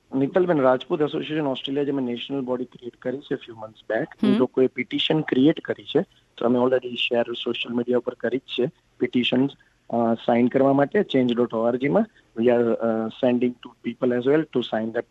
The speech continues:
Speaker 1: petition. અને પ્રાઇમ મિનિસ્ટરને અમે પિટિશન મોકલી રહ્યા છે on behalf of Rajput Association of Australia to oppose this movie as well. અમે કોઈ વાયલન્સ કે કોઈ verbally abusing એવી રીતે વિરોધ કરવા માંગતા જ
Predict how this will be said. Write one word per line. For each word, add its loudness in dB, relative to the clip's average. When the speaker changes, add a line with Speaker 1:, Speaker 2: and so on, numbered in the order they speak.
Speaker 1:
petition. -2
અને 2
પ્રાઇમ 2
મિનિસ્ટરને -2
અમે 0
પિટિશન 0
મોકલી 4
રહ્યા 4
છે -2
on -2
behalf -6
of -2
Rajput -14
Association -8
of -4
Australia -2
to 2
oppose 2
this -2
movie -4
as -2
well. 4
અમે 2
કોઈ 4
વાયલન્સ 2
કે -20
કોઈ -2
verbally 2
abusing -4
એવી -2
રીતે -2
વિરોધ -4
કરવા -2
માંગતા -2
જ -4